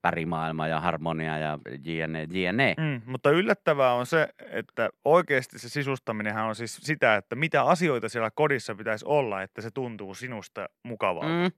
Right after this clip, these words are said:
Speaker 2: Se voi näin yksinkertaisesti ajatella. Ja sen takia mäkin olin sillä, että ei mua ikinä mikään koristetyynyt oo koskaan painanut.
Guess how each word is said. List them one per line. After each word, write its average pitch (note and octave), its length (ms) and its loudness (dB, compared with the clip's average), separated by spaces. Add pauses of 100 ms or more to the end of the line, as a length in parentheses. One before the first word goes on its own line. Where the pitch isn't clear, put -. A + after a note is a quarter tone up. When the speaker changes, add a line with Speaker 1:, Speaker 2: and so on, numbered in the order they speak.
Speaker 2:
Se A2+ 180 -6
voi A2+ 120 2
näin A#2+ 240 2
yksinkertaisesti G#2 600 -4
ajatella. F2+ 460 0 (280)
Ja A2 160 2
sen D3+ 160 0
takia C#3 260 4
mäkin F3 280 4
olin B2+ 120 2
sillä, A#2 160 -2
että D3 120 0
ei C3+ 60 0
mua F3 200 2
ikinä C3 260 0
mikään A2 320 -4
koristetyynyt F#2+ 800 -4
oo F2+ 100 -10
koskaan F2+ 420 -8
painanut. D#2 440 -6